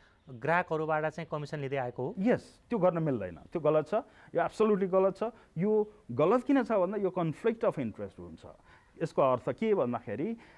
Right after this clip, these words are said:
Speaker 2: अ, उसले धेरैभन्दा धेरै कारोबार होस्, कुनै गलत किसिमले कारोबार भए पनि उसलाई कमिसन आउने कारणले उसले आँखा चिम्लि-, चिम्लिदिन सक्छ। ऊ व्यापारमा इन्भल्भ भयो कि, त्यो व्यापारमा इन्भल्भ हुने उसको उद्देश्य होइन।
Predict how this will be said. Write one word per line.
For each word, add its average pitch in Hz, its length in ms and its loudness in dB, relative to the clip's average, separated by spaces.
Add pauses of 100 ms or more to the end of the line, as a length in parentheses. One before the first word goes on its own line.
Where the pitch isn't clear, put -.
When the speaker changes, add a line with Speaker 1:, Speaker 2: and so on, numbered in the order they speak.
(200)
Speaker 2:
अ, 127 180 4 (320)
उसले 226 380 0
धेरैभन्दा 214 500 4
धेरै 165 280 4
कारोबार 180 480 4
होस्, 156 580 2
कुनै 175 220 -2
गलत 208 260 4
किसिमले 220 320 0
कारोबार 180 460 4
भए 117 240 0
पनि 143 220 -4
उसलाई 240 220 0
कमिसन 247 360 2
आउने 190 280 0
कारणले 160 380 0
उसले 247 220 -4
आँखा 220 240 0
चिम्लि-, 143 500 -4
चिम्लिदिन 147 420 0
सक्छ। 78 280 -12 (180)
ऊ 220 80 -2
व्यापारमा 196 460 2
इन्भल्भ 120 360 -2
भयो 85 280 -10
कि, 190 100 -6 (360)
त्यो 233 100 0
व्यापारमा 165 440 0
इन्भल्भ 196 280 4
हुने 165 160 -2
उसको 196 320 -4 (140)
उद्देश्य 143 340 -4
होइन। 104 280 -8